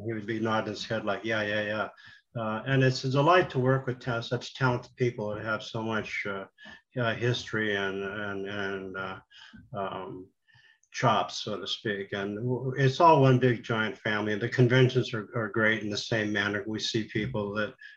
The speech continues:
that we've worked with in the past, and, and, um, it, it, it's a great community. Uh, the horror conventions are just,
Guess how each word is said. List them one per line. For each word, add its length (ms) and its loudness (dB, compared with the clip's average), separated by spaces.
that 100 -4
we've 200 -2
worked 240 0
with 180 0
in 80 0
the 80 -2
past, 560 4
and, 240 -4
and, 280 -6
um, 380 -6
it, 240 2
it, 160 4
it's 180 2
a 60 0
great 260 6
community. 600 4
Uh, 420 -6
the 100 -6
horror 300 4
conventions 720 0
are 180 0
just, 420 -8